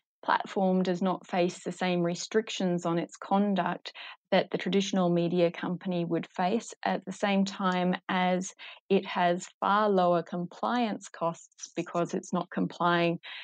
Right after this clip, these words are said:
with that great range of regulation, in some cases quite detailed regulation. So it essentially means it's operating a lot more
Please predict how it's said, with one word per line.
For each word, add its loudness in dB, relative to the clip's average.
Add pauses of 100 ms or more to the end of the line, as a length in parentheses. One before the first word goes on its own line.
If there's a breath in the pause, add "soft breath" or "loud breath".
(120)
with 4
that 2
great 2
range 0
of 0 (160)
regulation, 0
in -2
some -4
cases -2
quite -2
detailed 2
regulation. -2 (400 loud breath)
So 4
it 4
essentially 4
means 0
it's -2 (120)
operating 0
a -2
lot -2
more 0